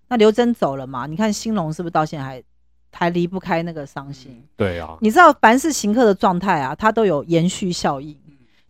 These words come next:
Speaker 1: 就是说
Speaker 2: 就那个震荡会
Speaker 1: 刑克是一个头，后续的效应是你没办法承受跟处理。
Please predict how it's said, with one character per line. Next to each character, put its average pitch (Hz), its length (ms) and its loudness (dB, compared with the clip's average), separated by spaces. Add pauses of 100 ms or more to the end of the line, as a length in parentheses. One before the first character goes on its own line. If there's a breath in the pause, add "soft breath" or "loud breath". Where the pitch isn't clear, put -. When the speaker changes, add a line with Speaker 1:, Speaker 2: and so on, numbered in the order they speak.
Speaker 1:
就 330 120 4
是 330 140 4
说 262 320 8
Speaker 2:
就 185 80 8
那 208 80 8
个 233 80 8
震 269 320 10
荡 180 160 6
会 147 60 4
Speaker 1:
刑 - 20 6
克 170 60 10
是 156 80 10
一 - 20 10
个 120 200 8
头， 151 460 2 (360)
后 262 340 10
续 262 220 0
的 202 100 6
效 208 220 6
应 196 180 2
是 208 140 -4
你 160 120 -2
没 151 160 -2
办 180 140 0
法 156 80 0
承 151 260 -6
受 160 200 -2
跟 156 180 -6
处 120 320 -18
理。 95 240 -20